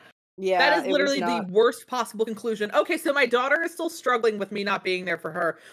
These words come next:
Speaker 2: So the best thing I can do is fuck off with my new wife's kids." And it's like, wait,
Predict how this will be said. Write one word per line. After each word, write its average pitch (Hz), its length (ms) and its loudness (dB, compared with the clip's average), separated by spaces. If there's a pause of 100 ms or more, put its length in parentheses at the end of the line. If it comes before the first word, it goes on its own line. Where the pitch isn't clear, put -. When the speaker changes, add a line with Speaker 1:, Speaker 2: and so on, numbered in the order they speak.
(260)
Speaker 2:
So 277 140 -6
the 247 100 0
best 311 220 2
thing 480 160 -2
I 277 120 2
can 247 160 -6
do 233 180 -2
is - 120 -10
fuck 285 280 -4
off 294 220 -2
with 269 140 -8
my 214 160 -2
new 202 280 -4
wife's 175 400 -6
kids." 165 500 -2
And 220 80 0
it's 233 140 -4
like, 226 160 0
wait, 196 340 -2